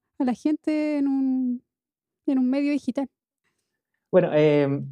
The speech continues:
Speaker 2: como tú mencionabas, no solamente, eh, hacemos videos,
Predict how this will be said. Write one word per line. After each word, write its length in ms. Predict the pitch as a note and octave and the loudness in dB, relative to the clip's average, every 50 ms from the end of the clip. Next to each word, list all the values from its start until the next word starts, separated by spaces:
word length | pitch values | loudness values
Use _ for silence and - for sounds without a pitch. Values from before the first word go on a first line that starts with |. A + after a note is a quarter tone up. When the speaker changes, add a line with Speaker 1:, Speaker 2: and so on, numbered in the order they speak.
| - - _ | -16 -20 _
Speaker 2:
como 220 | - D#3 D#3+ D#3+ D#3+ | -6 -4 -4 -2 0
tú 80 | E3+ | 0
mencionabas, 640 | F#3+ F#3+ F#3+ G3+ F3+ F3+ F#3 G3 G3+ G#3 G3+ F#3 E3+ | 0 0 0 0 0 2 2 2 2 2 2 0 -2
no 100 | E3+ E3+ | -4 -6
solamente, 1000 | E3 - F3+ F3 E3 E3+ F3 F3+ E3+ - _ - F#3 F#3 F#3+ F#3 F3+ F3 - - - | -4 -2 -2 -2 -2 -2 -4 -6 -8 -8 _ -2 0 0 0 0 -2 -4 -6 -6 -6
eh, 500 | D3 D3 C#3+ C#3+ C#3+ C#3+ C#3 C#3 C#3 C#3 C#3 - _ _ _ _ _ _ - | -6 -4 -4 -4 -6 -6 -8 -8 -10 -14 -18 -20 _ _ _ _ _ _ -20
hacemos 380 | - - - D3 D3 C#3 C3+ C#3 | -20 -16 -14 -12 -10 -8 -6 -4
videos, 420 | C#3 C3+ D3 D#3 E3 E3+ G3 | -2 0 2 2 2 2 0